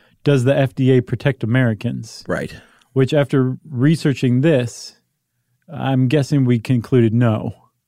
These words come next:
Speaker 2: Yeah, maybe.
Speaker 1: I do remember talking about thalidomide in there, so I think we were like, "Yes, in some instances they
Speaker 2: They do.
Speaker 1: have protected people, but they don't so much anymore." Um,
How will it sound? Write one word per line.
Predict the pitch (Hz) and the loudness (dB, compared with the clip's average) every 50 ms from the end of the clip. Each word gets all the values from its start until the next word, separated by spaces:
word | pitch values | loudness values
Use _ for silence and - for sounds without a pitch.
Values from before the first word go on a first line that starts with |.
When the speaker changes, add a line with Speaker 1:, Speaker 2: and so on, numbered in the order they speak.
| _ _ _ _ _ | _ _ _ _ _
Speaker 2:
Yeah, | - 90 90 92 92 90 - _ _ _ _ - | -8 -4 -4 -2 -2 -4 -6 _ _ _ _ -4
maybe. | 95 104 104 90 85 82 | -2 -2 0 0 -2 -2
Speaker 1:
I | - 165 | -2 -2
do | 165 180 247 269 | -2 0 0 2
remember | 277 254 240 208 175 | 2 2 0 0 -2
talking | - - 170 156 | -2 -2 -2 0
about | 143 139 131 127 - | 0 0 0 -2 -4
thalidomide | - 135 117 123 135 127 120 113 107 107 107 110 | -4 0 0 2 2 2 0 0 -2 -2 -2 -4
in | 107 107 | -4 -4
there, | 110 123 | -6 -8
so | - - 131 | -8 -6 -6
I | 117 | -4
think | 113 156 127 - | -4 -6 -4 -2
we | 135 127 | -2 0
were | 120 123 120 120 | 0 0 0 0
like, | 110 110 113 113 - 185 | 0 -2 -2 -4 -6 -6
"Yes, | 190 175 - - | -6 -6 -6 -6
in | 139 127 | -6 -8
some | - - 165 156 151 147 | -6 -4 -4 -4 -2 -4
instances | 147 139 - - 127 113 - - 123 117 117 117 _ _ _ _ _ _ _ _ _ _ | -4 -6 -8 -8 -8 -8 -6 -6 -6 -6 -6 -10 _ _ _ _ _ _ _ _ _ _
they | - 127 | -2 0
Speaker 2:
They | 127 147 | 0 2
do. | 147 | 2
Speaker 1:
have | 143 139 127 107 - - - - - | 2 0 -2 -2 -4 -4 -4 -2 -2
protected | 135 117 - 151 143 - 139 120 - | -2 -2 0 0 0 0 0 -2 0
people, | 135 127 117 117 117 | 0 0 0 0 0
but | 120 120 | 0 0
they | 127 135 | 2 2
don't | 151 156 160 143 | 2 0 0 -2
so | - 151 | -2 -4
much | 143 131 - 135 | -4 -2 -2 -4
anymore." | 123 117 120 120 117 - - - - - _ _ _ _ _ _ | -4 -2 -2 -4 -4 -6 -10 -20 -20 -20 _ _ _ _ _ _
Um, | 139 143 143 139 131 127 127 127 - | -2 0 0 0 0 0 -2 -4 -8